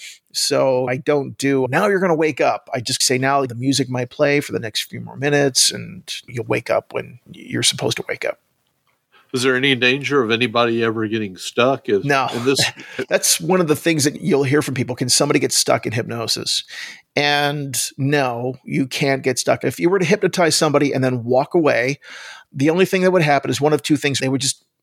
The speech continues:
Speaker 1: wake up naturally, or they might fall asleep like they're taking a nap. So you, you can get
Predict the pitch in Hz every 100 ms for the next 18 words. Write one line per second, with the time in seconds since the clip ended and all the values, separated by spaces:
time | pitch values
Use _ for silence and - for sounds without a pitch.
0 | _ _ - 139 123 139 143 143 135 131
1 | 117 131 135 139 175 220 147 139 131 -
2 | 143 131 127 - 180 - 127 - 131 -
3 | 131 127 113 117 120 95 - - 120 123
4 | - - - - 127 117 - 139 - 147
5 | 147 147 135